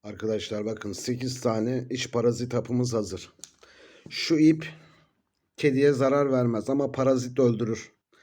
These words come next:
Paraziti mutlaka yapmamız gerekiyor, iç paraziti. Eğer ki iç paraziti yapamıyorsanız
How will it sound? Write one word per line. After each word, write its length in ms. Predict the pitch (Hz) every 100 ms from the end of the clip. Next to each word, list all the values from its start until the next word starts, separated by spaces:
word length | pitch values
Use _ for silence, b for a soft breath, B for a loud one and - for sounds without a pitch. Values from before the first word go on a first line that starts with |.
| b b
Paraziti 500 | - 131 143 139 147
mutlaka 460 | 160 170 143 127 139
yapmamız 500 | 139 127 131 131 117
gerekiyor, 420 | 113 101 98 101
iç 200 | 98 -
paraziti. 500 | 104 101 98 101 -
Eğer 200 | 113 127
ki 140 | 127 139
iç 140 | 127
paraziti 480 | 135 127 117 113 123
yapamıyorsanız 880 | 113 117 147 127 98 - 110 123